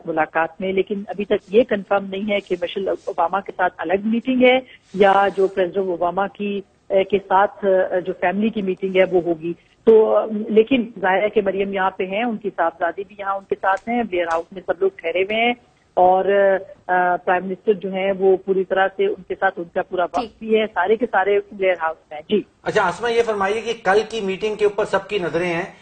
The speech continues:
Speaker 3: उसमें क्या Prime Minister साहब की और सदर ओबामा की one on one meeting भी होगी?
Speaker 1: जी, इत्तलात तो यही है कि one on one meeting होगी और इत्तलात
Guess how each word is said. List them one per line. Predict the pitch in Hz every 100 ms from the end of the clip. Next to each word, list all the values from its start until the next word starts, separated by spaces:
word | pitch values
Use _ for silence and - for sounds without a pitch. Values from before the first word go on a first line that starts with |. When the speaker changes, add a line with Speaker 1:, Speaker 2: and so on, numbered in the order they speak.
| _
Speaker 3:
उसमें | 190 180 220 214
क्या | 214 220 220
Prime | 214 175
Minister | 185 180 208
साहब | 202 196
की | 196 - 208
और | 208 180 170
सदर | 175 180
ओबामा | 185 147 170 190
की | 208
one | 156 135 185
on | 226
one | 226 226
meeting | 226 226 233
भी | 233
होगी? | 226 208 214 - _ _ _ _ _ _ _ _ _ _ _ _ _ _ _ _ - 208
Speaker 1:
जी, | 262 320
इत्तलात | - 247 240 302
तो | 302
यही | 196 202 208 202
है | 196
कि | 202
one | 190 185
on | 190
one | 185
meeting | 190 185 208 202
होगी | 190 185 311
और | - 214 196 196 -
इत्तलात | 208 202 196 214